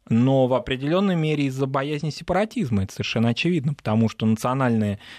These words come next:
интеллигенция начинает формироваться, национальное предпринимательство, а, со своими повестками дня и уже с какими-то определёнными претензиями к власти. Если раньше верноподданные, они встречали монархов, там кланялись в пояс, а то и ещё,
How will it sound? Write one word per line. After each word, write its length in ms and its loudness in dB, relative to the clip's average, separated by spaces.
интеллигенция 640 0
начинает 420 0
формироваться, 720 0
национальное 600 0
предпринимательство, 1200 -2
а, 140 0
со 120 -8
своими 260 0
повестками 580 0
дня 220 2
и 20 0
уже 180 0
с 60 -16
какими-то 420 -2
определёнными 540 2
претензиями 800 2
к 80 -6
власти. 400 -2
Если 220 -4
раньше 380 -2
верноподданные, 840 -2
они 160 2
встречали 540 -2
монархов, 640 0
там 220 -2
кланялись 560 0
в 60 -18
пояс, 340 0
а 80 -8
то 160 -8
и 240 -2
ещё, 480 -4